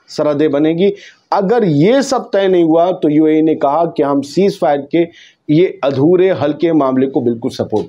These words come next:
नहीं करेंगे। ये एक मजबूत बात, बात है अगर यूएई कायम रहता है, क्योंकि अमेरिका की तरफ से ये प्रेशर है और कतर और इजिप्ट, इजिप्ट को तो खैर billions of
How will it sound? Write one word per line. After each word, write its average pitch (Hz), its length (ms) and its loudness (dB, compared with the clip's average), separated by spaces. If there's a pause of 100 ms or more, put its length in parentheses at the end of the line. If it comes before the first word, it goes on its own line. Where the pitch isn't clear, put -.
नहीं 82 100 -12
करेंगे। - 360 -20 (540)
ये 226 160 2
एक 240 140 -4
मजबूत 165 400 0
बात, 120 460 -2
बात - 300 -2
है 165 80 -2
अगर 165 260 0
यूएई 143 280 2
कायम 123 300 -2
रहता 80 420 -6
है, 107 140 -20
क्योंकि 180 300 -2 (280)
अमेरिका 185 480 0
की 214 140 0
तरफ 196 240 0
से 208 140 -2
ये 196 80 4
प्रेशर 147 440 0
है 170 140 0
और 165 140 0
कतर 190 360 0
और 175 280 0
इजिप्ट, 156 320 0 (300)
इजिप्ट 170 260 0
को 196 120 -2
तो 175 120 0
खैर 170 200 -2
billions 160 480 0
of - 20 2